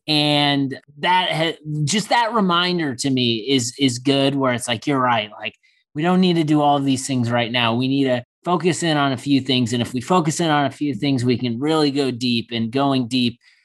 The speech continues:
will probably result in better outcomes." So I think based on that learning, there's been, there's a, an accountability mechanism built in somewhere in the juice, um, which is a little different than, uh, most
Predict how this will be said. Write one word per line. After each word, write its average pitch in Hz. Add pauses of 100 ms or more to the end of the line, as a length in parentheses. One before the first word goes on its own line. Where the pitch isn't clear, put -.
(160)
will 123 (460)
probably 160
result 123
in 117
better 117
outcomes." 113
So -
I 175
think 196 (440)
based 180
on 180
that 139
learning, 139
there's 135
been, 131 (180)
there's 139
a, 139
an 135
accountability 151
mechanism 123
built 139
in 135
somewhere 135
in 123
the 120
juice, 120 (440)
um, 131
which 135
is 123 (320)
a 165
little 247
different 185
than, 160 (480)
uh, 139
most 143